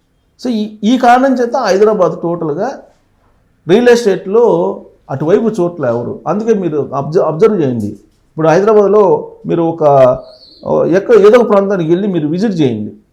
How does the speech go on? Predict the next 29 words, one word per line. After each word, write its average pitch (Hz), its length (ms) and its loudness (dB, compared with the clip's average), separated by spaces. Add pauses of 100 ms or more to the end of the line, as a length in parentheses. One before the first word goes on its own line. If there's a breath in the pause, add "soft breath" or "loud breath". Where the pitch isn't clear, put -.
(720)
సేల్ 240 400 4
బోర్డులు 196 220 4
ఎన్ని 165 160 -4
ఉంటాయో 165 300 -8
చూడండి. 107 300 -6 (960)
సేల్ 233 280 4
బోర్డులు 214 480 0 (800)
దాదాపుగా 220 500 4
ప్రతి 220 580 -4 (180)
పది 185 180 0
ఏళ్లలో 208 360 2
ఒకటి 143 240 -2
కనపడుద్ది 139 420 -6
మీకు 101 280 -10 (120)
సేల్ 139 240 -6
బోర్డు. 104 260 -10 (920)
ఎందుకు 208 220 0
కనపడుతుందనంటే 190 1000 -2 (220 soft breath)
వాళ్ళు 185 180 2
ఎక్కువ 208 180 0
రేటుకి 147 240 2
చెప్తారు, 131 280 -4
ఆ 160 200 0
రేటుకి 202 400 0
కొనరు. 120 520 -8 (580)
కారణం 226 300 2
ఏంటంటే 208 260 -2
సోషల్ 185 360 -4
మీడియా. 104 240 -6